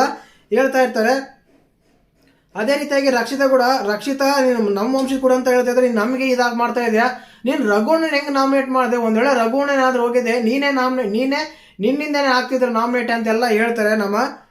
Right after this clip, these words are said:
ಗಿಲ್ಲಿ ಅವ್ರ ರಕ್ಷಿತಾ ಅವ್ರಿಗೆ. ಇನ್ನು ಅದಾದ್ಮೇಲೆ ಇಲ್ಲಿ ರಘು ಹೆಲ್ಮೆಟ್ ಆಗಿದ್ರೆ ಕ್ಯಾಪ್ಟನ್ ಅಂತೆಲ್ಲ ಹೇಳಿದೆ.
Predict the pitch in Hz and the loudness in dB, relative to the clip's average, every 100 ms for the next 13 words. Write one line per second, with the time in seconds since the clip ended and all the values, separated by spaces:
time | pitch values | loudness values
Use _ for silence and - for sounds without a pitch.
0 | _ 180 240 262 233 214 202 262 240 196 | _ -6 0 2 2 -2 -2 -2 -2 0
1 | 202 262 - _ _ _ 254 254 247 285 | -2 -4 -6 _ _ _ -4 -2 0 0
2 | 285 277 277 285 285 - _ _ _ _ | 0 0 0 -2 -4 -12 _ _ _ _
3 | _ _ _ _ _ _ _ _ _ _ | _ _ _ _ _ _ _ _ _ _
4 | - 226 240 240 233 220 190 185 220 220 | -6 -2 2 2 4 2 2 2 0 0
5 | 302 269 269 277 262 262 254 262 262 240 | 2 4 4 2 2 0 2 0 0 0
6 | 233 262 254 247 247 233 233 208 240 262 | 0 0 2 0 0 2 2 2 0 -2
7 | - | -10